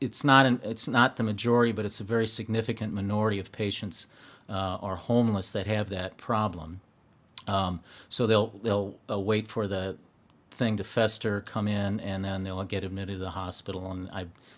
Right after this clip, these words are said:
then they gotta be cared for with heart infections and blood infections for six weeks in the hospital. In addition to that, people don't have their,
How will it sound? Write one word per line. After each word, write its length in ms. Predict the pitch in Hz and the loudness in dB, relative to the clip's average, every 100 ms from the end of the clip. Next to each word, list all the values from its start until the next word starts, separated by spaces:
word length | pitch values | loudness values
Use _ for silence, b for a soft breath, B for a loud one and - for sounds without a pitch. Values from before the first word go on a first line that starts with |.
| - | -6
then 120 | 101 | -4
they 80 | 104 | -2
gotta 160 | 95 | -4
be 100 | 92 | -6
cared 320 | 90 110 101 | -4 -2 -2
for 300 | - 98 92 | -4 -6 -6
with 160 | 90 90 | -6 -8
heart 240 | - 104 | -2 -2
infections 540 | 101 98 101 95 - 98 | -2 -6 -6 -6 -8 -8
and 120 | 95 | -8
blood 180 | 95 92 | -6 -8
infections 540 | 92 - 90 - 90 | -8 -10 -10 -10 -12
for 140 | - - | -12 -10
six 340 | - 98 - | -8 -8 -8
weeks 240 | 95 85 | -10 -8
in 60 | 92 | -10
the 60 | 90 | -6
hospital. 580 | 104 110 - 90 98 - B B B B | -4 -4 -6 -10 -12 -16 B B B B
In 60 | 101 | -10
addition 320 | 95 104 - | -2 0 0
to 120 | 104 98 | -2 0
that, 200 | 98 95 | 0 -2
people 360 | 107 101 92 90 - | -6 -8 -12 -14 -4
don't 200 | 101 92 | -2 -2
have 180 | 90 | -4
their, 220 | 92 92 | -6 -10